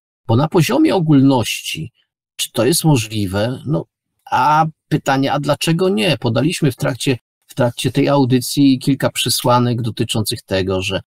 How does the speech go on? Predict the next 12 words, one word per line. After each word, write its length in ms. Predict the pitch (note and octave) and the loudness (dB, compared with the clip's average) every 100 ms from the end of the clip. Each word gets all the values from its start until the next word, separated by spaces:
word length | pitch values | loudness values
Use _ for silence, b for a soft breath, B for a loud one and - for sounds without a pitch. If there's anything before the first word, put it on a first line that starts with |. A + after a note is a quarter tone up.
| _ - | _ -4
owa 280 | G#2 G2 G2+ | 0 2 2
rasa 500 | G#2 G2+ - G2 G2 | 2 0 -2 -2 0
mogła 360 | F#2+ G2 G2 | -2 0 2
narodzić 560 | G2 F#2+ G2 F2+ G2 - | 2 2 0 -2 -6 -6
się 440 | - G2+ G2 F#2 - _ | -2 -2 -2 -6 -12 _
miliony, 760 | A2+ A2+ A2 C3 C3+ A2 E2+ E2 - _ - | -2 0 4 4 4 2 -2 -8 -14 _ -6
dziesiątki 640 | G2 G#2+ C3 C3 - G#2+ | -4 0 2 0 0 -2
milionów, 560 | G#2 G2 G2 F2 F2 - b b | 0 0 0 -2 -4 -10 b b
setki 580 | - - G3 D#3 - A#2+ | -10 -2 0 0 0 2
milionów 540 | A2 G2 G2+ G2 F2+ | 2 2 2 0 -2
lat 140 | G2 F2 _ | -4 -6 _
temu 400 | A2+ E2 F#2 D3 | -2 -2 -2 -4